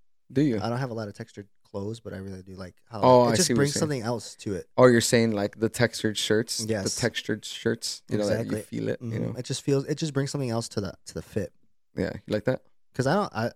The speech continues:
Speaker 2: I don't really go out like that, dress up like that. But when I do, I come swinging.
Speaker 1: You come swinging.
Speaker 2: I'm swinging. I got a lot of compliments at your, um, your birthday brunch.
Speaker 1: What did you wear?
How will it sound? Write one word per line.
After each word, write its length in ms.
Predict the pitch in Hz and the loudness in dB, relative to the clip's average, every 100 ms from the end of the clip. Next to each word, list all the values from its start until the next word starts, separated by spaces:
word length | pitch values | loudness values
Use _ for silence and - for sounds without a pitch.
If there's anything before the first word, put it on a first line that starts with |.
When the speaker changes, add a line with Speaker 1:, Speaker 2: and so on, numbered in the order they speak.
| - | -4
Speaker 2:
I 60 | |
don't 120 | 127 147 | -4 -2
really 260 | 131 110 101 - 110 _ _ _ _ _ - | -2 -4 -8 -20 -20 _ _ _ _ _ -10
go 180 | 104 95 | -6 -4
out 180 | 113 - - | -6 -12 -18
like 140 | 131 | -10
that, 180 | 165 - _ _ _ - | -10 -10 _ _ _ -12
dress 200 | 117 120 | -10 -8
up 100 | 117 | -6
like 140 | 147 | -6
that. 180 | 165 160 _ _ _ _ | -6 -10 _ _ _ _
But 60 | 117 | -4
when 120 | 120 | -2
I 60 | 110 | -2
do, 260 | 107 131 143 - - _ _ _ _ | -4 -4 -6 -20 -20 _ _ _ _
I 40 | - | -20
come 180 | - 92 | -18 -18
swinging. 320 | - - - _ _ _ _ _ - | -16 -20 -20 _ _ _ _ _ -20
Speaker 1:
You 60 | |
come 160 | 151 - | -10 -10
swinging. 280 | - - - - _ | -8 -10 -12 -16 _
Speaker 2:
I'm 60 | - | -20
swinging. 320 | - - - - _ _ _ - | -20 -20 -20 -20 _ _ _ -4
I 40 | |
got 120 | 123 123 | 0 0
a 20 | |
lot 120 | 117 | 0
of 60 | 113 | -2
compliments 400 | 127 143 143 147 | -4 -2 -4 -2
at 80 | 117 | -2
your, 280 | 113 110 | 0 0
um, 340 | 107 104 101 107 _ _ _ _ _ _ _ _ _ | -2 -2 -4 -10 _ _ _ _ _ _ _ _ _
your 100 | - | -10
birthday 260 | 104 110 - | -4 -4 -4
brunch. 220 | 113 - - _ - _ _ _ _ _ _ _ _ _ _ _ _ _ _ | -6 -8 -10 _ -20 _ _ _ _ _ _ _ _ _ _ _ _ _ _
Speaker 1:
What 120 | 131 | -4
did 100 | 143 | -2
you 60 | 170 | -2
wear? 160 | 180 | -4